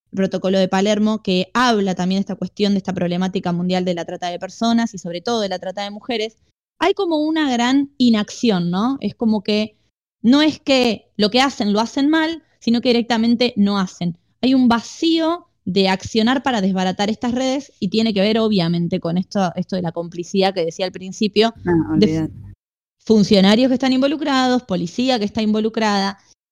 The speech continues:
Speaker 1: y gente que es, digamos, adornada, como se dice en la jerga popular,
Speaker 2: <laughs>
Speaker 1: con, con mucha coima, es decir, con mucho dinero para
Speaker 2: Es que
Speaker 1: habilitar
Speaker 2: se
Speaker 1: estos
Speaker 2: maneja
Speaker 1: espacios.
Speaker 2: tanto dinero que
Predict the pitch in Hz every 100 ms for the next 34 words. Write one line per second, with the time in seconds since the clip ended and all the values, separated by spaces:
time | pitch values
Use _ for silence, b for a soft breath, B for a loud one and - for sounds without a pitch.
0 | - 220 247 240 302 214 190 220 214 180
1 | 190 208 - 185 165 170 180 214 202 190
2 | 175 170 185 170 175 175 180 - 185 185
3 | 180 185 190 202 208 247 - _ _ _
4 | - - - 190 196 190 185 _ 220 202
5 | 269 392 - 180 170 185 180 170 170 175
6 | 202 - 175 170 185 165 175 208 277 277
7 | - 208 190 196 190 214 214 180 170 170
8 | 185 185 196 196 185 175 180 190 202 180
9 | - 220 202 196 180 175 175 180 190 185
10 | 160 147